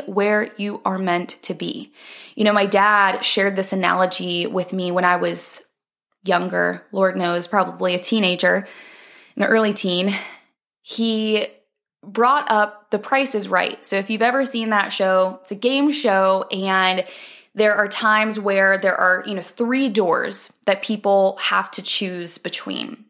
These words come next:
Behind one door, there's a banana. Behind another door, there could be something like, you know, a brand new car, right? Everything in between. And so if you think about it this way,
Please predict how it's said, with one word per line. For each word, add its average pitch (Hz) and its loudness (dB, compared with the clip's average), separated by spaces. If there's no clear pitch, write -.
Behind 226 0
one 226 2
door, 220 2
there's 202 0
a 202 -2
banana. 175 -4
Behind 214 2
another 220 4
door, 214 2
there 196 -2
could 202 -8
be 190 -10
something 196 -4
like, 165 -4
you 190 -8
know, 160 -2
a 165 -4
brand 240 0
new 254 0
car, 214 0
right? 208 2
Everything 240 0
in 214 0
between. 196 -4
And 226 2
so 233 4
if 220 2
you 220 0
think 277 2
about 269 4
it 208 0
this 196 -2
way, 175 0